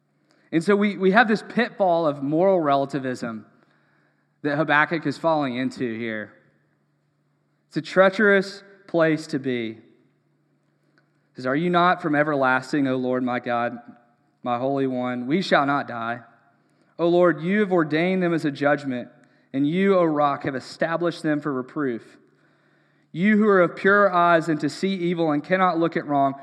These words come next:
why do you idly look at traitors and remain silent when the wicked swallows up the man more righteous than he?" He concludes his complaint.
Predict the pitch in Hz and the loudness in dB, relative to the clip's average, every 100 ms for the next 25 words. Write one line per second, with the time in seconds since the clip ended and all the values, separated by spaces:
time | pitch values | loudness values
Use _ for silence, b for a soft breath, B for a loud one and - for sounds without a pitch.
0 | B 147 160 220 269 254 214 160 190 208 | B 0 6 6 6 4 4 4 4 4
1 | 208 214 180 185 185 175 - 165 160 139 | 0 -2 2 2 2 -4 -2 0 0 0
2 | 131 - 160 160 160 180 214 190 - 202 | -2 -4 -2 -2 0 0 -2 -4 -2 2
3 | 226 208 135 - B B B - 175 165 | 2 2 -2 -6 B B B -4 0 0
4 | 156 190 190 185 - 170 175 180 165 165 | 2 2 2 -2 -2 0 2 2 2 0
5 | 160 156 147 143 143 147 - 156 147 139 | 0 -2 0 2 0 -2 -8 -4 -2 2
6 | 131 127 135 - 131 127 123 117 117 _ | 0 0 -8 -6 -8 -6 -6 -6 -12 _
7 | _ _ _ _ _ _ _ _ _ _ | _ _ _ _ _ _ _ _ _ _
8 | _ _ _ _ _ _ 147 160 143 - | _ _ _ _ _ _ -2 -2 -4 0
9 | 175 175 170 175 160 - 156 135 165 160 | 4 6 6 2 0 -2 -4 -2 0 0
10 | 143 | 0